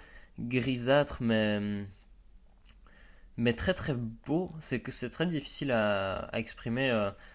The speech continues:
les films de Villeneuve ont souvent la même patte, euh, graphique.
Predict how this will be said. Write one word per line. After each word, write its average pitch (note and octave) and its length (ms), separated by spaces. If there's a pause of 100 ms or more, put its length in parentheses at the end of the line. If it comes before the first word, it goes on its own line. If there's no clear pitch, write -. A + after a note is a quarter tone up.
(120)
les A#2+ 80
films F3 240
de B2+ 220
Villeneuve A#2+ 420
ont A2+ 160
souvent C3 420
la A2+ 160
même A#2+ 400 (160)
patte, - 380 (240)
euh, F#2+ 360
graphique. G#2 560